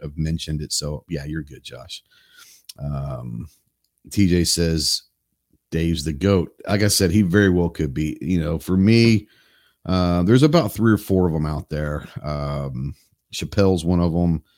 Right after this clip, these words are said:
Um, I love Stephen Wright, and if you guys, he's, he, Stephen Wright was great.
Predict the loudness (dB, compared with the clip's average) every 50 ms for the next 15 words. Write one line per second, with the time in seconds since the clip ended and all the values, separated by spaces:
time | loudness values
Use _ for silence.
0 | _ _ _ _ _ _ _ _ _ -12 -10 -8 -8 -8 -8 -8 -8 -8 -8 -8
1 | -8 -8 -8 -10 -10 -12 -14 _ _ _ _ _ _ _ _ _ _ _ -20 -16
2 | -8 -2 0 2 4 6 6 4 4 2 0 0 0 0 2 2 0 -2 0 0
3 | 0 0 0 -2 -4 -6 -6 -6 -4 -4 -2 -2 0 0 0 0 0 -2 -4 -4
4 | -8 _ _ -8 -6 -4 -4 -6 -6 -10 -16 -16 -16 -14 -10 -8 -2 0 2 2
5 | 4 2 0 -2 -2 -6 -6 -8 -6 -2 0 2 2 2 2 0 -2 -6 -12